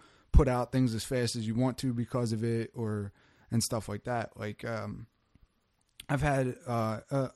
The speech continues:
you just gotta be careful who you work with. That's the biggest roadblocks. Like, trusting people in,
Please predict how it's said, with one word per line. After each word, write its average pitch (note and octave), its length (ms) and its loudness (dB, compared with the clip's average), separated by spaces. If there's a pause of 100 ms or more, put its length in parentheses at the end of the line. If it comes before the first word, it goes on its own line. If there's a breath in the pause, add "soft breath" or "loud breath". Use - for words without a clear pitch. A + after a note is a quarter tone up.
(160)
you F3 140 0
just G3 180 2
gotta G#3+ 140 0
be D#3+ 80 -2
careful D3 300 -2
who C3+ 60 0
you A2+ 100 0
work A2+ 260 -4
with. F#2+ 160 -12
That's B2 340 -4
the B2 80 -10
biggest A2+ 320 -6
roadblocks. - 600 -12 (400 soft breath)
Like, A#2 340 -6
trusting A#2+ 460 -4
people F#2+ 420 -10 (140)
in, G#2+ 400 0